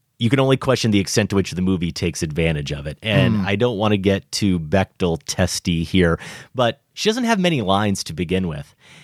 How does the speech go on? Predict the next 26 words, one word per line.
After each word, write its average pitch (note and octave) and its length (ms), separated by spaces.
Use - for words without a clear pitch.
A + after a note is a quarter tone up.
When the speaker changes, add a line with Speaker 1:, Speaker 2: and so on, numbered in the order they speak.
Speaker 1:
She - 180
has B2+ 160
to C#3 80
swoon C#3 640
silently B2 880
over A2+ 340
her C3+ 100
Cabot's A2 560
lunkhead G2 680
on G#2 200
the G#2 60
ship. F#2 400
And C3 200
then F3+ 260
once D#3+ 340
Kong D3 520
shows A#2+ 420
up G#2 260
and G#2+ 120
she - 160
becomes A#2 360
an G2 100
object G#2 380
for F#2 120
his F#2+ 200
desire, F2 520